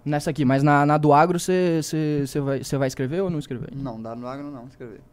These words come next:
Speaker 1: Ah, tá.
Speaker 2: Escrever na próxima.
Speaker 1: Então é isso, galera. Entrem no clube e já vão macetando o like aí, tá? Já vão macetando o like. Seguinte,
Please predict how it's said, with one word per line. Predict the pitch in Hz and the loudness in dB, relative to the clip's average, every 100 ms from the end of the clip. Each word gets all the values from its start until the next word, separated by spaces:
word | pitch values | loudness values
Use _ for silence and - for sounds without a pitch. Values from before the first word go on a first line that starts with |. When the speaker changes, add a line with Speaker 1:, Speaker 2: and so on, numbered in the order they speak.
| - | -18
Speaker 1:
Ah, | - | -16
tá. | - | -16
Speaker 2:
Escrever | - - 127 | -20 -16 -14
na | 131 | -12
próxima. | - - - - _ - | -12 -14 -18 -20 _ -10
Speaker 1:
Então | 220 302 | 4 4
é | 175 | 4
isso, | 127 - | 0 0
galera. | 151 147 - | 2 2 4
Entrem | 254 320 311 294 | 4 4 2 2
no | 269 | 2
clube | 202 240 262 277 | 2 2 0 0
e | 311 | 0
já | 330 320 | 4 4
vão | 202 214 269 | 4 2 0
macetando | 214 202 214 277 - 262 - 226 254 247 | 0 2 2 2 -2 -4 0 2 4 6
o | |
like | 175 190 196 226 | 8 8 6 4
aí, | 170 147 | 4 4
tá? | - 156 | 4 4
Já | 175 175 | 4 4
vão | 180 214 | 6 6
macetando | 202 214 208 196 208 | 4 4 0 2 4
o | 170 | 6
like. | 208 - - - | 6 2 -10 -10
Seguinte, | - 349 269 269 196 - | 2 8 10 10 8 2